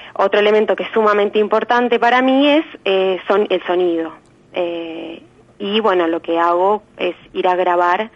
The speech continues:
el sonido ambiente de uno de los lugares donde fue, eh, descartado los cuerpos de una de las víctimas de femicidio que han, eh, trascendido en los medios.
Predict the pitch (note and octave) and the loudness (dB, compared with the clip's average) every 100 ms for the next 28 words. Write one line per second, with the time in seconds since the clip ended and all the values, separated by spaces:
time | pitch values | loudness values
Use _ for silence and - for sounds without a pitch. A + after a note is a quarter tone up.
0 | - - - - - - E3+ - F3 F#3+ | -20 -20 -20 -20 -14 -8 -8 -4 0 2
1 | F#3+ F#3+ F#3 G3+ F#3+ F#3+ A3 C4+ - _ | 2 2 2 2 2 0 -2 -2 -10 _
2 | - F3 E3+ E3 E3+ G3 F#3+ G3 F3+ F3 | -8 -4 -2 -2 -2 -2 0 0 -2 -2
3 | F#3 F#3 F#3 G#3+ B3 - _ - - _ | 2 2 2 0 -2 -14 _ -20 -20 _
4 | E3 D#3+ E3 F3+ F3 F3 E3+ E3 E3 D#3+ | -6 -6 -6 -4 -2 0 -2 -4 -6 -8
5 | D#3 - _ _ _ D#3+ D#3 D#3+ - E3+ | -12 -20 _ _ _ -20 -20 -20 -14 -10
6 | - F3+ F3+ F3 F3 E3 - _ E3+ - | -4 -2 0 0 -2 -6 -16 _ -14 -4
7 | F3 F3+ E3+ E3 E3 - F3+ E3 D#3+ D#3 | -4 -4 -4 -4 -6 -8 -4 -4 -4 -6
8 | E3+ - E3+ E3+ - E3 E3 - E3 E3+ | -8 -6 -8 -8 -10 -8 -6 -4 -2 -2
9 | E3 D#3 D#3+ - - - - - - E3 | -4 -6 -8 -14 -20 -20 -20 -20 -10 -8
10 | - D#3+ F3 E3 E3+ E3 E3 E3 - - | -6 -6 -2 -2 -2 -4 -6 -12 -12 -16